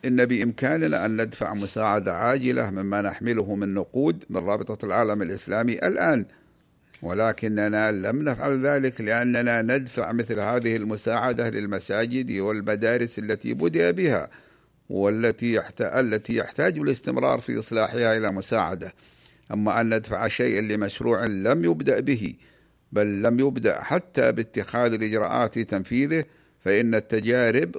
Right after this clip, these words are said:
قد علمتنا أنه كثيرا ما تحدث عوائق تحول دون تنفيذه، فيذهب المال الذي دفعناه سدى في الوقت الذي يوجد فيه أناس مستعدون للعمل وقد بدأوا يحتاجون إلى مثل هذا المال."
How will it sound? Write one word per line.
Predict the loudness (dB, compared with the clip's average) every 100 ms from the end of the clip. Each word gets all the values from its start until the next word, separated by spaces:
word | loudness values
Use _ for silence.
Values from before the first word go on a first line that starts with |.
| -2
قد | -2 0
علمتنا | -2 -2 -2 -2 -2 -2 -2
أنه | -2 -2 -2
كثيرا | -4 -4 -2 0 0
ما | 0 -2
تحدث | -2 -6 -4 -4 -2
عوائق | 0 2 2 0 -2 -4 -2
تحول | -4 -2 -2 -2 0
دون | 0 0 0
تنفيذه، | -2 -2 -2 0 -2 -4 -16 _ _
فيذهب | 0 2 4 2 2
المال | 2 2 2
الذي | 0 0 0 0
دفعناه | 0 -2 -2 -2 -2 -2 -4
سدى | 4 6 8 6 4 -4 -20 _ _
في | 0
الوقت | 2 2 0 0
الذي | 2 0 0
يوجد | 2 0 0 -2
فيه | -2 -4 -2 -2 0
أناس | 0 -2 -4
مستعدون | -6 -4 -2 -2 0 -2 0
للعمل | 0 0 -2 -2 -2
وقد | -4 -4 -2
بدأوا | 0 2 2 2 0
يحتاجون | -2 -2 -2 -2 -2 0
إلى | 0 -2 -4
مثل | -6 -6
هذا | -4 -2 -2
المال." | -2 -4